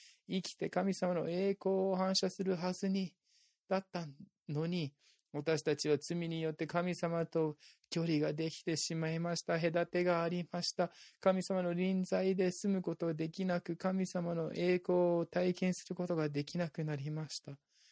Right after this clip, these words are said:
イエスはこの呪いを解くために来てくれました。私たちの罪を許すため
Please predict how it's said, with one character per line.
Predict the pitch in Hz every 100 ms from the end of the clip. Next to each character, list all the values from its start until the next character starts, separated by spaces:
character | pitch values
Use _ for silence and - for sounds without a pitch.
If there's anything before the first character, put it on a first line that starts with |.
| - _ -
イ | 165
エ |
ス | 156 147
は | 151 147
こ | - 160
の | 151
呪 | 156 156 151
い | 160
を | 156
解 | 170
く | -
た | - 160
め | 156
に | 131
来 | - -
て | 131
く | 135
れ | 131
ま | 127 139
し | -
た。 | - 127 _ - - -
私 | 147 139 131
た | 135
ち |
の | 143
罪 | 131 160 156
を | 135
許 | 143 156
す | -
た | 147
め | 139 131